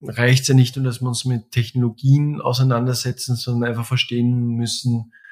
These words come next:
dass der Technologie und der soziale und institutionelle Kontext interagieren. Und das wissen wir ja, wenn wir an die großen Transformationen denken, sei es jetzt Windkraft oder Sonnenenergie,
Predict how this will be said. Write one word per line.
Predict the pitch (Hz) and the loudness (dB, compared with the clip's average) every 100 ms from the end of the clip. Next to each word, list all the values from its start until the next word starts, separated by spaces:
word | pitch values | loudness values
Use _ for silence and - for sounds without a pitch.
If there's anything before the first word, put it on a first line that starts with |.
| - _ | -20 _
dass | 123 110 - | 0 0 -2
der | - 120 | -6 -4
Technologie | 123 117 131 113 127 131 135 | -2 -2 0 0 2 4 6
und | 127 113 | 4 2
der | 117 | -4
soziale | 117 110 - 101 113 120 117 - | -4 -4 0 2 2 0 -4 -8
und | - 110 104 | -2 -2 0
institutionelle | 120 - 120 - 117 107 110 117 113 113 - _ - - - | -2 -2 -4 0 0 2 2 2 0 -2 -8 _ -20 -18 0
Kontext | 117 107 120 110 - - - _ - | 2 2 2 0 -2 -4 -20 _ 2
interagieren. | 113 107 107 104 - 101 107 98 - _ _ | 2 4 2 0 -2 0 0 0 -6 _ _
Und | - 107 110 - 123 | -4 -2 -2 -2 -4
das | 107 120 | -4 -2
wissen | 120 - 123 | -2 0 -2
wir | 117 | -2
ja, | 117 113 113 - - _ | -2 0 -2 -4 -12 _
wenn | - 113 110 | -10 -6 -6
wir | 107 - _ _ _ - | -8 -14 _ _ _ -6
an | 117 | 0
die | 120 | 0
großen | 120 113 110 131 | -2 -6 -4 -4
Transformationen | 113 110 117 120 113 - 104 107 120 117 | -4 -6 -6 -6 -6 -8 -8 -4 -2 -2
denken, | 113 113 107 - 117 113 - - - - - | -4 -6 -6 -2 -2 -2 -10 -20 -20 -20 -8
sei | - 110 | 0 2
es | |
jetzt | 113 107 110 | 2 0 -2
Windkraft | 110 123 120 - 107 117 110 - | 4 4 4 0 0 0 0 -6
oder | 110 113 113 110 - - - | -4 -4 -4 -6 -14 -20 -6
Sonnenenergie, | - 107 120 120 117 120 120 120 123 117 | 2 6 6 6 4 0 -2 0 2 0